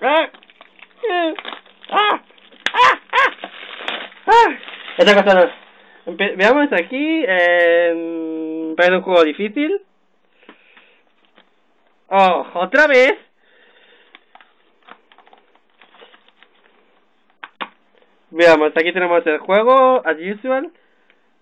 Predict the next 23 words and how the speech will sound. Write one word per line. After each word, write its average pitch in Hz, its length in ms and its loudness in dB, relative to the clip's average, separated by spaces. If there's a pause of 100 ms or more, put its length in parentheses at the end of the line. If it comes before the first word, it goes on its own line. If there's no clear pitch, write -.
(340)
Aquí 214 240 -2
tiene, 254 800 -2
dice 240 260 -4
que 254 60 0
pone 247 180 6
los 196 180 2
discos. 156 480 -4
Aquí 190 160 -8
tenemos 277 240 -4
el 226 140 -4
juego 220 380 -4
per 180 260 -4
se. 147 340 -6 (2500)
Bueno, 180 260 2
y 170 40 2
aquí 202 180 -2
tenemos 254 540 4 (560)
Dodonpachi 180 1040 -2 (100)
Arrange 175 1000 -4 (140)
Album. 202 400 -2
Parece 185 360 -2
que 175 160 -6
es 170 100 -8